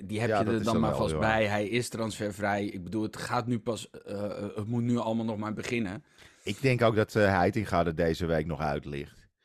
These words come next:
Speaker 2: Dat lijkt me haast wel. Dat, dat, ik kan niet geloven dat ze hier de hele zomer mee doorgaan.
Speaker 1: Ik vond het wel treurig dat in die, eh,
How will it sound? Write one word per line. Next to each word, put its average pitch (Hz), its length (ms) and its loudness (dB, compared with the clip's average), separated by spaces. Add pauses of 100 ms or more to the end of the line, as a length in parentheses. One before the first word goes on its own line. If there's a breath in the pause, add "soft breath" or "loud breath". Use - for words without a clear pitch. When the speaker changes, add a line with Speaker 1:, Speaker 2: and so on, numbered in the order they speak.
(360)
Speaker 2:
Dat - 160 -16
lijkt 65 240 -4
me 73 80 -10
haast 67 240 -10
wel. 60 340 -10 (240)
Dat, - 380 -20 (840)
dat, - 120 -18 (260)
ik - 440 -16
kan 95 200 -2
niet 131 160 -2
geloven 113 320 0
dat 95 100 -2
ze - 100 -10
hier 98 120 -2
de 90 80 0
hele 87 200 0
zomer 82 300 -2
mee 71 160 -6
doorgaan. 64 180 -6
Speaker 1:
Ik - 60 -10
vond 117 160 -4
het 127 100 -4
wel 123 80 -4
treurig 131 400 -2
dat 117 200 -6
in 117 140 -4
die, 113 340 -2
eh, 104 120 -4